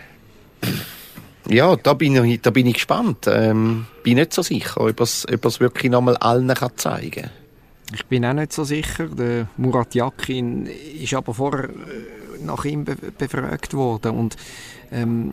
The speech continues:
Speaker 2: wie er das will machen, den Ronaldo zu stoppen und so, hat dann cool gesagt, ja,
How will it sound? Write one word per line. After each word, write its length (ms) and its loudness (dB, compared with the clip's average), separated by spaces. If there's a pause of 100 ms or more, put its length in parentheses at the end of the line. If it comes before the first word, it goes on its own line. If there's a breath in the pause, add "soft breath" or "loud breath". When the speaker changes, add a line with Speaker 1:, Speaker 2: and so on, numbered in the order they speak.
Speaker 2:
wie 300 -4
er 120 -2
das 240 0
will 160 2
machen, 400 -4
den 100 -4
Ronaldo 460 -2
zu 140 -6
stoppen 460 -6
und 140 -6
so, 240 -4
hat 160 -4
dann 680 -4 (240)
cool 220 0
gesagt, 560 -6
ja, 260 -4